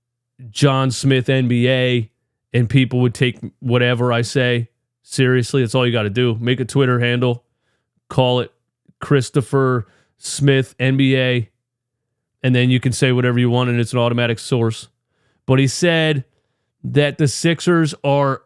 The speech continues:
leaning toward valuing cap space and offseason flexibility. And then I tweeted, I said, "Is Daryl Morey valuing this upcoming offseason because he's gonna trade Joel Embiid?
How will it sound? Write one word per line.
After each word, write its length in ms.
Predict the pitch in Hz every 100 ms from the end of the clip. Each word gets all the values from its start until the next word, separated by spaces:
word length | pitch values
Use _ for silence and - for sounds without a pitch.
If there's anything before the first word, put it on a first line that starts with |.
| -
leaning 480 | 143 165 170 170
toward 380 | 151 - 160 156
valuing 880 | 127 127 151 143 156 147 147 143 135 - _ _
cap 360 | - - 160 151
space 420 | - - 151 143
and 140 | 151 -
offseason 540 | 139 135 - 135 131
flexibility. 720 | 113 143 123 131 135 139 110 98 - _
And 200 | 135 143
then 220 | 156 214
I 160 | 233 247
tweeted, 640 | 185 180 285 339 135 117 - _ _ _ _ _ _ _ _ _ _ _ _ _ _ _ _ -
I 140 | 156
said, 500 | 160 262 196 123 139 - _ _ _ _
"Is 200 | 143 139
Daryl 320 | 123 214 233
Morey 500 | 180 180 170 131 156 - _ _ _ _ _
valuing 800 | 117 160 180 190 165 135 131 135 _ _
this 300 | 135 175 -
upcoming 440 | 156 - 156 143
offseason 720 | 139 247 - - 101 104 120 - _ _ _ _ _ _ _ _ _ _ _ _ _ _ _ _
because 340 | 139 131 156
he's 140 | 135 131
gonna 180 | 143 143
trade 320 | - 143 131
Joel 340 | 123 120 127
Embiid? 320 | 123 214 -